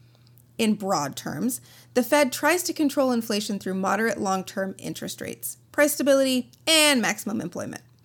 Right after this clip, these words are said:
Combined, these goals maximize stability in the financial world. Importantly, maximum employment doesn't mean zero unemployment. That's actually kind of impossible, really.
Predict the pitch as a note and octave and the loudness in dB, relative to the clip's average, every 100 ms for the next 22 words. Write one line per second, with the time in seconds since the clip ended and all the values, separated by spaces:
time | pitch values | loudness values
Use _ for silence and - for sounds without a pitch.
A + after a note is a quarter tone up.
0 | _ _ _ _ - C#4 C#4 C4 G#3+ B3 | _ _ _ _ 0 4 6 6 4 2
1 | B3 A3 G#3+ G#3 G#3 G#3+ C4+ E4+ F4+ E4+ | 0 0 0 -2 2 2 2 2 0 2
2 | D#4+ - B3 B3 A#3 G#3+ - F#3+ F#3 G3+ | 2 0 0 2 2 0 -2 -4 -4 -6
3 | G3 - - - - - _ _ _ _ | -6 -8 -10 -10 -12 -14 _ _ _ _
4 | _ _ _ _ F#3 F3 - C4+ G3 E3 | _ _ _ _ -8 -4 0 0 0 -6
5 | F#3+ G#3 - - _ G#3+ B3+ F#4+ G4 G4 | -6 -6 -10 -20 _ 2 2 2 -2 0
6 | F#4 D#4 D4 C4 B3 - A3 A3 - A3 | 0 4 4 6 2 2 2 2 2 2
7 | G#3 F#3+ F#3 - G3 F#3 D#3 D3+ - F#3 | 2 0 -4 -4 -2 0 -2 -4 -6 -4
8 | E3 E3 - - - - - - _ _ | -4 -6 -8 -8 -8 -12 -16 -20 _ _
9 | _ - F#3+ G#3+ A#3 D#4 - A3+ A3+ F#3+ | _ -10 -4 -4 -2 -4 -2 0 0 -2
10 | F#3 - E3 - - - G3+ _ - - | -6 -8 -10 -10 -14 -16 -18 _ -12 -10
11 | - | -12